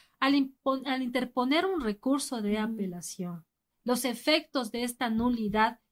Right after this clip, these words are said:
Speaker 1: quedan en suspenso. Entonces, eh,
Speaker 2: Ujú.
Speaker 1: yo no podía actuar en contra de derecho. Y esos argumentos también son recogidos por los mismos jueces y llama la atención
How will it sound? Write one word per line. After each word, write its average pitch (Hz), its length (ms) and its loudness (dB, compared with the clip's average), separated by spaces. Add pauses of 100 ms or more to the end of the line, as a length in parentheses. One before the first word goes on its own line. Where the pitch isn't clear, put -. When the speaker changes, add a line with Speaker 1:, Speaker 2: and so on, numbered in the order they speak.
(160)
Speaker 1:
quedan 285 280 0
en 220 120 0
suspenso. 269 800 -2 (100)
Entonces, 214 400 -10
eh, 208 200 -2
Speaker 2:
Ujú. 202 80 -2
Speaker 1:
yo 262 140 0
no 302 180 -2
podía 226 320 -2
actuar 233 600 -6
en 202 160 0
contra 233 580 -2
de 185 140 -10
derecho. 262 460 -4 (320)
Y 277 120 2
esos 320 240 0
argumentos 285 560 0
también 269 280 0
son 311 340 4
recogidos 294 500 -4
por 214 140 -8
los 208 120 -4
mismos 269 260 -4
jueces 285 320 -4
y 214 100 -2
llama 247 300 2
la 262 100 0
atención 277 680 4